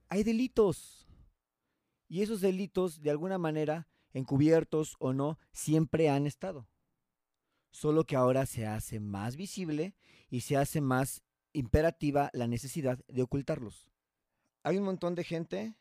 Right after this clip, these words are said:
la cual podría considerarse como personas malas, pero, eh, todavía se alaba su arte. El Marqués de Sade, Neruda y Picasso, por ejemplo.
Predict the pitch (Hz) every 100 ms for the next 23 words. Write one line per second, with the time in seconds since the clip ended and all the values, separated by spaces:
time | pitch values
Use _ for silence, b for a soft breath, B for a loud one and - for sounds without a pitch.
0 | _ _ _ _ _ _ _ - 135 127
1 | 120 - 143 151 - - 131 139 139 127
2 | 131 156 117 104 101 147 143 135 143 220
3 | - - _ _ _ _ _ _ _ 190
4 | 196 170 190 - _ _ _ _ _ _
5 | _ _ - 113 113 113 113 113 113 107
6 | _ - - 160 151 143 - 120 117 104
7 | 87 - _ _ _ _ _ _ _ -
8 | 113 120 - 156 147 - 151 180 247 _
9 | _ _ _ - 117 120 151 175 196 -
10 | _ _ 127 - - 107 98 90 _ _
11 | - 127 117 90 -